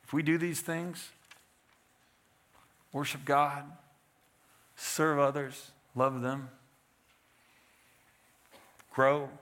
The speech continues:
tell people about Jesus, <sighs> life gets so rich and so much fun.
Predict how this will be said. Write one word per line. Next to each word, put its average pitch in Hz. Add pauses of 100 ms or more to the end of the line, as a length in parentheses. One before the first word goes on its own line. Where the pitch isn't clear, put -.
(1040)
tell 143
people 147
about 135
Jesus, 135 (1000)
<sighs> 165 (1000)
life 127
gets 113
so -
rich 113
and 113
so 123
much 110
fun. 117